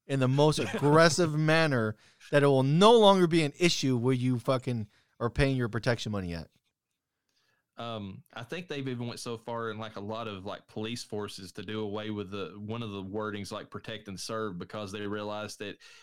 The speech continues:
Speaker 2: it, it forced their hand, like, it, it pr-, overpromised what they can actually deliver. And
Speaker 1: Yes.
Speaker 2: so you're, you're paying these municipal, like, police, you know, systems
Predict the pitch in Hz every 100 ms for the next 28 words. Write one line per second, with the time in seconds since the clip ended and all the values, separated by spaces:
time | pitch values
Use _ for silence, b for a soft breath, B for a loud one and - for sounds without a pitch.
0 | B 117 127 120 123 110 _ _ _ _
1 | _ 143 156 - 131 117 131 135 127 110
2 | 110 113 117 120 120 - - 131 139 131
3 | - 135 120 107 113 107 113 107 110 107
4 | 107 92 98 110 113 92 120 98 - 104
5 | 104 104 _ b b 110 107 139 139 120
6 | 120 113 117 117 123 - - 107 110 107
7 | - 113 123 120 - - 110 104 - 131
8 | 127 - 104 101